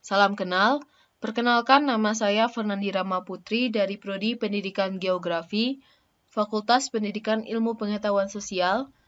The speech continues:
Universitas Pendidikan Indonesia, dengan nomor nim dua kosong kosong tiga satu enam satu.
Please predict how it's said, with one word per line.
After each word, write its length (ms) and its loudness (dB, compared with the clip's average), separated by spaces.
Universitas 800 -2
Pendidikan 560 -2
Indonesia, 640 -2
dengan 240 0
nomor 240 0
nim 240 2
dua 240 2
kosong 320 -6
kosong 320 -4
tiga 160 -4
satu 320 -8
enam 160 -6
satu. 320 -8